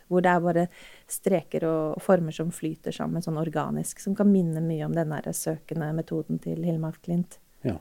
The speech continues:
Speaker 2: så det er altså bare tegnet helt uten noe plan eller noe
Speaker 1: Ja, sånn som når man sitter og drodler, ikke sant,
Speaker 2: Ja,
Speaker 1: for seg
Speaker 2: nemlig.
Speaker 1: selv, at det bare kommer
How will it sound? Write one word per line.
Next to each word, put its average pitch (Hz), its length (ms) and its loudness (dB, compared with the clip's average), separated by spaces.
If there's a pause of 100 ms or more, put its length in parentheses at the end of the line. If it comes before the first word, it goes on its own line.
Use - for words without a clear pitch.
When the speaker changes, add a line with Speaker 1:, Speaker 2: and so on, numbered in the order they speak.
Speaker 2:
så 120 140 2
det - 20 6
er 113 80 6
altså 104 80 4
bare 101 140 6
tegnet 98 340 8
helt 98 220 4
uten 92 300 2
noe 95 80 4
plan 92 280 2
eller 92 200 0
noe 92 320 2 (280)
Speaker 1:
Ja, 320 220 6
sånn 277 140 -4
som 247 100 10
når 233 160 12
man 226 120 8
sitter 208 340 0
og 196 380 4 (460)
drodler, 190 580 4 (380)
ikke 233 200 -2
sant, 233 140 0
Speaker 2:
Ja, 165 120 10 (140)
Speaker 1:
for 233 100 -2
seg 220 160 4
Speaker 2:
nemlig. - 80 0
Speaker 1:
selv, 220 220 4
at 233 120 -4
det 214 160 4
bare 202 180 6
kommer 190 280 4